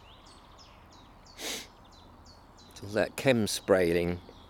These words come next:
gets you in the end, doesn't it? Gets up the nose.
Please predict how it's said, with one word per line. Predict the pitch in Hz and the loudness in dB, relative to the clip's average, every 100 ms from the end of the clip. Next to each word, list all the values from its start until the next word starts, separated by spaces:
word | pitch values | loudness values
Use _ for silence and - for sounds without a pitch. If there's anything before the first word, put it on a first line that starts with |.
| - - - - - - - - - - - - - - - - - - | -20 -20 -20 -20 -20 -20 -20 -2 -2 -2 -12 -20 -18 -18 -18 -20 -20 -10
gets | - - - | -6 -6 -2
you | 90 | 2
in | 85 | 2
the | 87 | 2
end, | 95 | 2
doesn't | 104 110 | -2 -4
it? | 80 - - - - - - - - - - - - - - | -6 -6 -10 -10 -10 -16 -20 -20 -20 -20 -20 -20 -20 -20 -12
Gets | - - | -12 0
up | 107 - | 0 0
the | 95 | -2
nose. | 98 104 85 85 85 | 0 2 2 0 -2